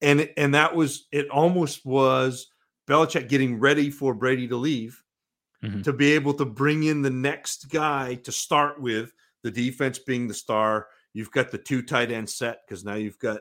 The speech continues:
Speaker 1: Henry and, and, you know, you, you've, you've got this, and you've got the running game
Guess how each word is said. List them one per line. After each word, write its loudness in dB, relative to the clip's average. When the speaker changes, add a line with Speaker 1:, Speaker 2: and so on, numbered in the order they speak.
Speaker 1:
Henry -6
and, -8
and, -8
you -8
know, -6
you, -10
you've, -10
you've -14
got -6
this, -8
and 0
you've -4
got 6
the 0
running 6
game 0